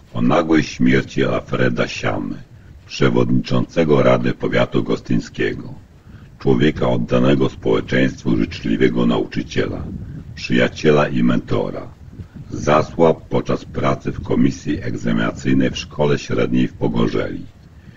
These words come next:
i mimo reanimacji zmarł. Miał pięćdziesiąt sześć lat. Alfred Siama urodził się w marcu tysiąc dziewięćset sześćdziesiątego szóstego roku w Gostyniu. Pochodził z Krzyżanek w gminie Pępowo.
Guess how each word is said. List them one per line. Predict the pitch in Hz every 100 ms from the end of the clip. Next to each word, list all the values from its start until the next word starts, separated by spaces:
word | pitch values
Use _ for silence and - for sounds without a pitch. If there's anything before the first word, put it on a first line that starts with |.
| - -
i | 58 60
mimo | 80 80 69 -
reanimacji | - 55 55 57 67 67 - 62
zmarł. | 57 57 - - - - - - - - - - -
Miał | 143 85 85 -
pięćdziesiąt | 58 57 64 - 60
sześć | - 62 - -
lat. | - - - - - - - - - - - -
Alfred | 78 - - 82 78 -
Siama | - - 60 62
urodził | - 62 58 57 -
się | - 57
w | 50
marcu | - - - - -
tysiąc | - - 58 55
dziewięćset | - 131 - 73 67 -
sześćdziesiątego | - - 58 58 60 57
szóstego | - - 60 57 57
roku | 64 - 64
w | 58
Gostyniu. | 58 58 - - 50 - - - - - - - -
Pochodził | 71 - 92 90
z | -
Krzyżanek | - - 60 55 50 - -
w | -
gminie | 55 76 80 78
Pępowo. | - 71 65 - - - 87